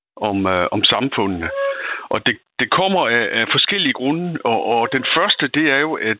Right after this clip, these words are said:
det er, kan vi sige, et stammesamfund, som, øh, fik mange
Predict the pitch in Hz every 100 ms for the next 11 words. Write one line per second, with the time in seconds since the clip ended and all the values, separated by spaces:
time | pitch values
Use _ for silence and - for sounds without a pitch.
0 | - 113 104 98 98 - - 107 73 -
1 | - 147 214 - 143 - 135 - - 117
2 | 101 92 - - - - - - - -
3 | 101 95 87 82 - - - - - 120
4 | 107 113 117